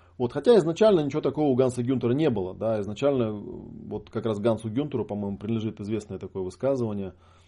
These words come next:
э, когда он говорит, вот почему-то люди там страшно переживают по поводу пород там лошадей, коров, там, кошек и собак, но совершенно не обращают внимания на свои породы. А между тем, действительно, есть известный факт,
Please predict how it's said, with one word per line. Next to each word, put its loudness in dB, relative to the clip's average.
э, -10
когда -4
он -6
говорит, -2
вот -8
почему-то -6
люди 0
там -8
страшно -2
переживают -2
по -12
поводу -4
пород -4
там -12
лошадей, -2
коров, -2
там, -8
кошек -8
и -10
собак, -2
но -12
совершенно -6
не -4
обращают -6
внимания -6
на -8
свои -8
породы. -2
А -6
между 0
тем, -2
действительно, -4
есть -6
известный -4
факт, -2